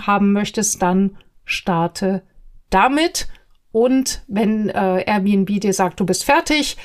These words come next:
sagst du, „Nett gemeint von dir, Airbnb, wir gucken lieber noch mal jeden einzelnen Menüpunkt durch und verdrücken dabei eben ein Gläschen Wein und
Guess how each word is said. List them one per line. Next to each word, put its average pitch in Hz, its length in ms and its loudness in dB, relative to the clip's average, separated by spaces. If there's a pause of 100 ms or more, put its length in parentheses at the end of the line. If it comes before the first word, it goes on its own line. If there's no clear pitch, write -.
(120)
sagst 214 440 0
du, 208 220 2 (100)
„Nett 220 260 0
gemeint 214 380 4
von 220 180 2
dir, 220 140 2
Airbnb, 202 440 2
wir 208 300 2
gucken 269 300 0
lieber 220 320 4
noch 202 240 2
mal 190 320 4
jeden 214 600 2
einzelnen 196 760 4
Menüpunkt 190 720 0
durch 359 460 6 (760)
und 254 260 2
verdrücken 240 500 2
dabei 208 580 2
eben 196 480 2 (180)
ein 202 200 0
Gläschen 196 460 0
Wein 220 400 4 (160)
und 196 600 2